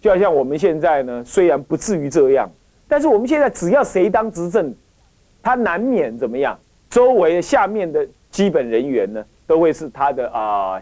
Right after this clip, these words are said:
亲信或什么，又是一样。所以美国、日本都一样，但是比较好一点，比较好一点。那个时候就更糟。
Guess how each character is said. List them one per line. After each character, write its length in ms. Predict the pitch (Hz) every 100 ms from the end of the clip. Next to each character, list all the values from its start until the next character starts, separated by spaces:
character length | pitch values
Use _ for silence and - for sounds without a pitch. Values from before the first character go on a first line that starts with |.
| -
亲 260 | 170 147
信 200 | 143 147
或 120 | 123
什 80 | 98
么， 80 | 95 _ -
又 180 | 170 208
是 100 | 175
一 160 | -
样。 160 | 160 127 _ _ _ _ _
所 100 | -
以 40 | 240
美 160 | 170
国、 200 | 135 156
日 140 | 233 226
本 120 | 143
都 160 | 214 208
一 140 | 156
样， 200 | 190 131 101 _ _ _
但 100 | 330
是 120 | 320
比 100 | 240
较 140 | - 269
好 400 | - - 101 107
一 100 | 180
点， 240 | - 113 - _ _ _ _ _
比 180 | 196 254
较 220 | 180 208
好 320 | - 95 90
一 80 | 131
点。 160 | 107 - _ _
那 120 | 202
个 80 | 185
时 80 | 151
候 60 | 131
就 80 |
更 180 | 135 131
糟。 240 | 110 101